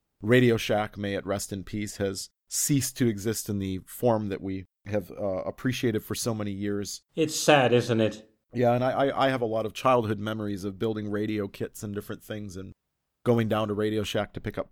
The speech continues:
Speaker 1: bits and pieces and parts. And, and part of that process for most Americans included, uh, giving up some personal information. Radio Shack was quite adamant about sending out catalogs. They wanted to, you to have a, a larger inventory to choose from than perhaps your local store may have had so that you could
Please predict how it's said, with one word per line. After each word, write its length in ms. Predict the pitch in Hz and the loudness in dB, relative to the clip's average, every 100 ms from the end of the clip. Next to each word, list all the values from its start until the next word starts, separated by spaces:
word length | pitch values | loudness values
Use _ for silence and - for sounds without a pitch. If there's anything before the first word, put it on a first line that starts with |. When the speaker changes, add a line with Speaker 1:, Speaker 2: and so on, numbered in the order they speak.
| 107 | -6
Speaker 1:
bits 220 | 110 - | -6 -6
and 120 | 95 | -8
pieces 340 | 113 107 110 98 | -6 -6 -8 -8
and 160 | 95 - | -10 -14
parts. 420 | - 110 104 - | -4 -2 -2 -4
And, 240 | 101 101 95 _ _ _ - | -8 -8 -12 _ _ _ 0
and 180 | 131 | 0
part 200 | 127 208 | 4 4
of 60 | 175 | 6
that 200 | 139 - | 2 2
process 560 | - 156 - 120 - - | 2 2 2 0 0 -6
for 240 | - 127 113 | -2 0 2
most 260 | 120 117 | 2 0
Americans 720 | 117 127 175 135 117 107 107 | 0 2 2 2 -2 -6 -8
included, 680 | 107 107 - 135 120 110 101 | -10 -10 -2 0 0 -2 -2
uh, 360 | 117 110 113 110 | 0 0 0 -2
giving 340 | 95 135 143 | 2 2 4
up 120 | 135 | 0
some 120 | - 135 | -2 0
personal 420 | 151 139 123 107 | 0 0 0 -4
information. 520 | 101 101 95 - 92 - _ | -4 -6 -6 -8 -12 -16 _
Radio 300 | 107 143 143 | 0 4 6
Shack 220 | 135 139 | 4 2
was 80 | 123 | 2
quite 200 | 117 117 | 0 0
adamant 360 | 92 123 123 117 | 2 2 4 0
about 160 | 110 | -2
sending 240 | - 120 110 | -2 -4 -4
out 140 | 73 | -6
catalogs. 640 | - 127 131 143 151 170 | 0 2 4 2 2 0
They 100 | 127 | -2
wanted 300 | 110 113 110 | -2 -2 -4
to, 80 | 110 | -6
you 240 | 104 104 113 | -6 -4 -2
to 100 | 107 | -2
have 160 | 110 | -2
a, 140 | 104 95 _ - | -4 -6 _ -2
a 80 | |
larger 400 | 113 120 135 127 | 4 8 8 6
inventory 640 | 127 131 127 123 123 117 113 | 2 2 2 2 0 0 0
to 120 | 104 | -4
choose 400 | - 139 135 127 | -2 0 0 -2
from 280 | - 120 113 | -2 0 0
than 120 | 107 | -2
perhaps 420 | 107 107 127 - | -4 0 0 0
your 120 | 120 107 | -4 0
local 340 | 113 117 107 | 0 0 -4
store 420 | - - 120 120 | -6 -4 2 2
may 140 | 120 117 | 2 -2
have 140 | 101 | -2
had 340 | 98 123 147 | -2 0 0
so 140 | 139 104 | -4 -8
that 100 | 82 | -6
you 100 | 101 | -8
could 160 | 101 | -10